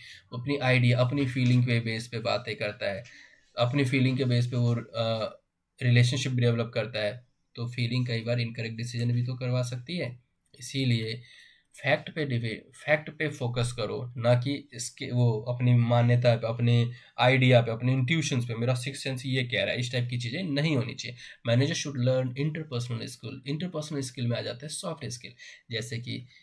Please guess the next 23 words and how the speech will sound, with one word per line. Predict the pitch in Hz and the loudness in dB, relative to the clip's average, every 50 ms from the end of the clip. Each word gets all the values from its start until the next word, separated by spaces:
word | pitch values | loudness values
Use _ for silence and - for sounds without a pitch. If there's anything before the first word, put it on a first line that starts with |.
| _ _ _ _ | _ _ _ _
किसी | 123 120 - 117 110 | -10 -8 -6 -8 -8
से | - - 127 131 127 - _ _ _ - | -6 -6 -6 -8 -8 -10 _ _ _ -12
दया | 120 110 110 107 104 | -8 -6 -4 -4 -6
की | 120 - 123 | -6 -8 -8
भावना | 113 117 110 107 113 113 110 | -8 -8 -8 -8 -8 -10 -10
रखना, | 110 110 107 - 117 110 107 120 123 - | -10 -12 -12 -10 -12 -10 -10 -10 -12 -12
कम्युनिकेट | - 117 113 117 117 117 117 120 120 120 120 120 - | -10 -8 -6 -4 -4 -4 -4 -4 -4 -6 -8 -6 -8
करना | 117 113 113 110 | -8 -8 -6 -6
अच्छे | 107 117 120 - 120 | -8 -8 -10 -10 -12
से, | 117 - - 117 | -12 -10 -8 -8
लीडर | 117 117 120 120 123 127 123 | -4 -2 -2 0 2 2 2
स्किल, | 120 120 - - 123 120 120 120 120 - - - - _ - | 2 0 -2 -2 0 0 0 0 -2 -6 -12 -20 -20 _ -8
आप | 117 113 117 | -8 -6 -6
अच्छा | 107 - - - 127 | -6 -8 -6 -6 -6
लीडर | 117 107 104 104 107 123 120 | -6 -6 -6 -6 -4 -2 -2
बन | 120 117 117 113 113 | 0 -2 -4 -4 -6
पाओ। | 117 110 107 107 107 - _ - - _ _ _ _ _ _ _ _ _ _ _ _ _ _ _ _ _ - | -6 -6 -6 -6 -8 -10 _ -20 -20 _ _ _ _ _ _ _ _ _ _ _ _ _ _ _ _ _ -6
जितना | 143 147 - 165 170 | -6 -4 -4 -4 -6
टेक्निकल | 175 175 139 120 127 139 160 196 185 165 | -4 -4 -4 -2 -2 -4 -4 -4 -4 -6
स्किल | 151 - - 156 | -6 -8 -8 -6
जरूरी, | 139 127 120 120 120 123 143 - | -2 -2 0 0 0 0 -2 -4
उतना | - 135 123 127 127 | -6 -6 -4 -2 -2
ही | 127 131 156 196 202 | -2 -2 -4 -6 -8